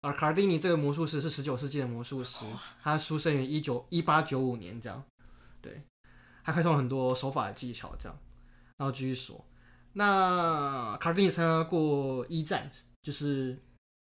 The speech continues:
Speaker 2: 就是一战。
Speaker 1: 是世界第-，第一次大战这样。然后呢，他加入英国军队嘛，所以那时候军队有一个很特别的，的福利吗？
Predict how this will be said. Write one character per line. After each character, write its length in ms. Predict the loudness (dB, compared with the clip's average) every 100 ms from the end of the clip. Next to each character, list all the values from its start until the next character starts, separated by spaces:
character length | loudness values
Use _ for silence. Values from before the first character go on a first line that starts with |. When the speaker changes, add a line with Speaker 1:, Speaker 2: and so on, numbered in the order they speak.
| _ _ _
Speaker 2:
就 100 | -12
是 120 | -8
一 100 | -4
战。 160 | 0 2
Speaker 1:
是 180 | 4 4
世 60 |
界 160 | 4 2
第-， 260 | 2 -4 -4
第 140 | -2 -2
一 20 |
次 140 | -2
大 160 | -4 -2
战 240 | -4 -6
这 80 | -8
样。 100 | -14 -16 -20 -20 -20 -4
然 100 | 2
后 140 | 4
呢， 320 | 4 4 4
他 80 | 2
加 140 | 2 4
入 180 | 4
英 140 | 2 0
国 160 | 0
军 160 | 2 0
队 140 | 0
嘛， 220 | -2 -6 -14 -20 -20 -20 _ _ -20 -20 -18 -2
所 100 | 4
以 60 |
那 100 | 6
时 100 | 6
候 160 | 6 4
军 360 | 0 0 2
队 480 | 6 6 4 2 -4 _ _ _ -20 -20 -6
有 180 | -2 -2
一 80 |
个 160 | 0 0
很 100 | 2
特 120 | 4
别 120 | 4
的， 480 | 4 0 -2 -4 -8 -18 -20 -20 _ _ _ _ _ _ _ _ _ -8
的 240 | -2 -2
福 260 | -2 -2 0
利 160 | 2
吗？ 280 | 2 0 -4